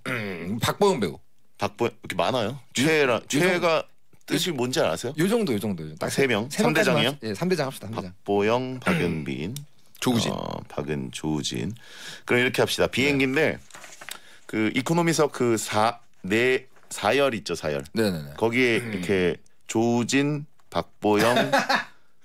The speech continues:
Speaker 2: 이종범,
Speaker 1: 네.
Speaker 2: 박은빈 이렇게 탔어요.
Speaker 1: 아이, 몰입이 안 되잖아요.
Speaker 2: 예?
Speaker 1: 몰입이 안 되잖아요. 그분들이 거기 왜 타요?
Speaker 2: 아, 탈 수도 있죠.
Speaker 1: 그러니까
Speaker 2: 네.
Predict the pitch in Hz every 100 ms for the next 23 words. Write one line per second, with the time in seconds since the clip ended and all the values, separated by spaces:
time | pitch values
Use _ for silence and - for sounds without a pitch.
0 | - - 104 107 123 117 113 131 143 92
1 | 87 110 107 90 76 82 - 95 - 73
2 | - - 107 131 110 113 180 196 117 113
3 | 139 170 107 107 107 76 131 202 - 104
4 | 123 190 185 95 113 151 139 107 101 -
5 | 156 175 131 101 131 92 - 120 76 73
6 | 71 67 - 127 - 185 - 233 - 92
7 | 101 120 - - - - - - 151 160
8 | 160